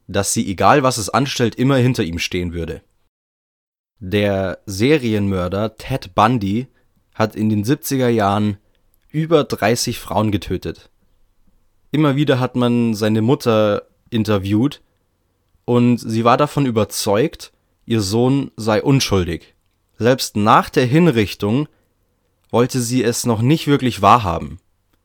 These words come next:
Ich will damit nicht sagen, dass die Kirche ein Serienmörder ist,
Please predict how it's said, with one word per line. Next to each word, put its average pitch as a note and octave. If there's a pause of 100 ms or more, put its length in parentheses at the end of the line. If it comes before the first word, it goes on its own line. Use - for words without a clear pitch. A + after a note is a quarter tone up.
(540)
Ich A2
will D3
damit D3
nicht C3+
sagen, B2+
dass A2+
die A2+
Kirche C#3+
ein A2+
Serienmörder G2+
ist, -